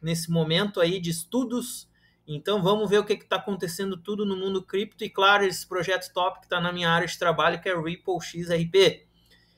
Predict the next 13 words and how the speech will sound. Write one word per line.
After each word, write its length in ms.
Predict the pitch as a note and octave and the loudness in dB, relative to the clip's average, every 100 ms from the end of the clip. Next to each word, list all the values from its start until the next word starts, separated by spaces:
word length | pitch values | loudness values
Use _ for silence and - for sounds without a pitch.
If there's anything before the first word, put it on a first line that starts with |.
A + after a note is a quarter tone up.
| _ _ _ | _ _ _
Então, 200 | G3 C4+ | 4 6
gurizada, 560 | C4 A3+ G#3+ D3 - - _ _ _ _ - - _ _ - | 6 10 10 10 4 -12 _ _ _ _ -20 -20 _ _ -10
ah, 720 | E3 E3 D#3+ D#3+ D#3+ E3 D#3+ D#3+ | 4 8 12 12 12 10 8 6
primeiro 420 | F#3 F#3 A3 C4 | -4 4 6 6
de 160 | G#3+ - | 4 -2
tudo, 460 | B3+ C4+ D#3+ C3+ - | 0 0 -2 -8 -4
nós 180 | D#3+ | -2
vamos 160 | F3 G#3 | -2 0
falar 200 | G3+ G#3 | 2 2
também 260 | A3 G3+ A3+ | 0 -2 -2
de 100 | G#3+ | 0
Ripple 400 | G#3 A3+ A#3+ G#3+ | 0 0 0 -2
Swell, 540 | - F3+ F#3 G#3+ | 0 4 6 6